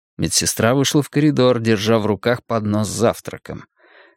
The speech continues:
Фабиан пригнулся, спрятавшись за стойкой, и стиснул зубы. От боли в спине лоб покрылся испариной.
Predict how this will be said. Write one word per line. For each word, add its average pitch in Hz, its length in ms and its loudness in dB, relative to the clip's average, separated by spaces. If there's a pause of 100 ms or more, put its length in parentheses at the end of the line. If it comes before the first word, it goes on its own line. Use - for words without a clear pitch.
Фабиан 123 460 2
пригнулся, 120 680 2
спрятавшись 107 640 -2
за 98 160 0
стойкой, 113 680 0 (100)
и 139 200 2
стиснул 117 600 0
зубы. 123 380 0 (580)
От 85 180 -4
боли 131 340 2
в 147 60 2
спине 147 440 4
лоб 156 320 2 (120)
покрылся 156 680 0
испариной. 139 680 -2